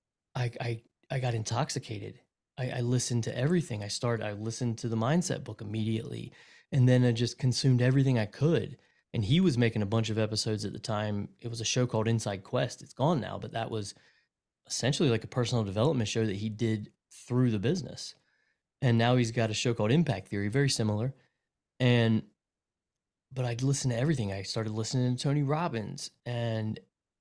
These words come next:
Brendon Burchard. And, I mean, really just anybody you can imagine. Got down the personal development rabbit hole and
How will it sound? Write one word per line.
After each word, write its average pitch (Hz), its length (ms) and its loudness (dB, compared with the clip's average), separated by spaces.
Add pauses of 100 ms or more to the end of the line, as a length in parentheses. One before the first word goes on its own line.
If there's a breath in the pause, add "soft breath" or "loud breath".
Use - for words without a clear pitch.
(560)
Brendon 123 360 0
Burchard. 139 600 0
And, 110 140 -10
I 113 60 -6
mean, 117 180 -4
really 120 220 -4
just 107 180 -8
anybody 139 380 4
you 113 100 -4
can 110 140 -6
imagine. 107 480 -10
Got - 260 -6 (380 soft breath)
down 151 240 4
the 135 60 4
personal 123 420 -2
development 113 480 -6
rabbit 135 340 -4
hole - 400 -12 (880)
and 127 600 4